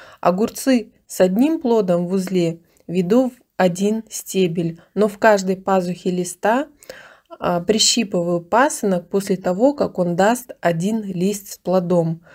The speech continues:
Получится, что от одного узла основного стебля я соберу два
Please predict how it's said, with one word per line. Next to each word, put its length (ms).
Получится, 580
что 500
от 340
одного 520
узла 600
основного 640
стебля 680
я 280
соберу 600
два 500